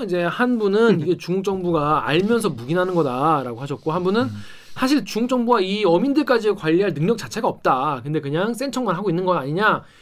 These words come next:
Speaker 1: 이런 말씀을 하시는 거예요. 근데 일단 기본적으로 이 중국 정부랑 관련이 있습니까? 이게 왜 갑자기 확 늘어난 거라고 보여지는 거예요?
Speaker 3: 일단 늘어난 이유는 여러 가지 또 원인이
Speaker 1: 음,
Speaker 3: 있을
Speaker 1: 음,
Speaker 3: 수
Speaker 1: 그렇겠죠.
Speaker 3: 있는데요.
Speaker 1: 음,
Speaker 3: 네.
Speaker 1: 음.
Speaker 3: 사실 이제 중국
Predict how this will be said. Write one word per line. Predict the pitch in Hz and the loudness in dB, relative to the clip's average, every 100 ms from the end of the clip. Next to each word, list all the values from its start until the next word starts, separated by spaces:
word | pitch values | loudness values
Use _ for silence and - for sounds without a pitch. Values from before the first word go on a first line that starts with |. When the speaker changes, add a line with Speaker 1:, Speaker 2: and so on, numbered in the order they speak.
| - - | -14 -2
Speaker 1:
이런 | 226 | 0
말씀을 | 202 170 156 | 2 -2 -4
하시는 | 202 269 240 | -4 -2 0
거예요. | 147 107 101 - - - | -2 -4 -8 -12 -18 -6
근데 | 269 | 0
일단 | 262 285 240 | 2 2 2
기본적으로 | 196 214 330 339 294 240 | -2 2 4 4 4 2
이 | 214 | -2
중국 | - 247 294 | -2 0 2
정부랑 | 339 339 330 320 302 294 285 277 262 262 220 | 0 0 0 0 0 -2 -2 0 0 -2 -4
관련이 | 160 165 196 262 | -2 -2 -2 -4
있습니까? | 285 - 135 285 | -4 -8 -8 -6
이게 | 190 | 0
왜 | 147 202 359 | 4 6 4
갑자기 | - - 214 | -2 -4 -6
확 | - 240 | -4 -2
늘어난 | 175 202 196 | 0 0 0
거라고 | 175 151 | 0 0
보여지는 | 143 131 123 | -2 -6 -8
거예요? | 113 196 226 - - - - - _ - 135 | -10 -10 -12 -14 -14 -14 -14 -20 _ -16 -8
Speaker 3:
일단 | 160 110 | -4 -2
늘어난 | 131 214 226 156 | 2 2 2 2
이유는 | 113 123 127 123 120 117 113 139 127 | 0 0 0 0 0 0 0 0 0
여러 | 113 185 | 0 0
가지 | 220 170 - | -2 -6 -8
또 | 135 107 | -6 -4
원인이 | 110 156 131 | -2 -2 -2
Speaker 1:
음, | |
Speaker 3:
있을 | - 151 | -2 -6
Speaker 1:
음, | |
Speaker 3:
수 | 135 135 | -4 -4
Speaker 1:
그렇겠죠. | 107 95 143 | -4 -4 -6
Speaker 3:
있는데요. | 160 | -6
Speaker 1:
음, | 131 | -6
Speaker 3:
네. | 131 117 110 101 | -4 -2 -2 -4
Speaker 1:
음. | 113 - _ _ _ - | -8 -18 _ _ _ -16
Speaker 3:
사실 | - 320 226 - - | -8 -6 -6 -10 -12
이제 | 160 | -10
중국 | 156 - 170 185 196 | -10 -6 -6 -6 -10